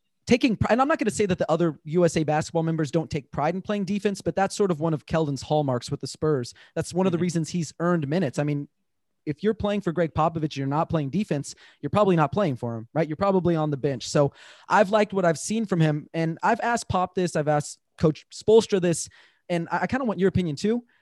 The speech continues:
Speaker 1: Do you think that this experience with U S A basketball is gonna matter to his, like, long-term development, or do you think this is just sort of an exhibition game? It's just sort of warm up for him. It doesn't really matter in the long, you know, grand scheme of things.
Speaker 2: I think every little thing matters, and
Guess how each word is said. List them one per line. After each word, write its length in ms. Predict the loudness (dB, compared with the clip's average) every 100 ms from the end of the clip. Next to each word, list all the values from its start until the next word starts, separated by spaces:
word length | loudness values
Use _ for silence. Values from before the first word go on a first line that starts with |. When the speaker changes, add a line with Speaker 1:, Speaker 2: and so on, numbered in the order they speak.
| _ -6
Speaker 1:
Do 100 | -2
you 100 | 0
think 280 | -2 -4 -4
that 120 | -4
this 180 | -4 -4
experience 580 | -6 -6 -2 0 0 -2
with 100 | 0
U 100 | 2
S 140 | 2
A 80 | 0
basketball 580 | 2 2 0 -2 0 0
is 120 | 0
gonna 200 | 0 0
matter 420 | -2 0 2 4 2
to 180 | 0 -2
his, 100 | 0
like, 160 | -4
long-term 460 | -4 -4 -4 -4 -2
development, 640 | 0 2 2 2 0 -2
or 260 | 0 2 0
do 120 | -2
you 80 | -2
think 160 | -2 -4
this 160 | -6
is 40 | -8
just 160 | -6
sort 160 | 0 0
of 60 |
an 80 | 0
exhibition 560 | -2 -4 -2 -2 0 0
game? 240 | 0 0
It's 100 | -2
just 200 | -6 -6
sort 160 | -4 -4
of 60 |
warm 260 | 0 0 0
up 160 | -2 -2
for 120 | -4
him. 120 | -2
It 40 |
doesn't 240 | -4 -4 -4
really 200 | -6 -4
matter 280 | -4 -2 -4
in 80 |
the 80 | -6
long, 280 | -10 -10 -12
you 120 | -6 -4
know, 100 | -2
grand 240 | -4 -6
scheme 220 | -6 -8
of 60 | -8
things. 360 | -12 -16 -18 -20 _ _ _ _ _ -6
Speaker 2:
I 120 | -6
think 220 | -4 0
every 220 | 0 2
little 260 | 0 0 -2
thing 260 | -4 -8
matters, 460 | -6 -4 -4 -4 -6
and 240 | -8 -8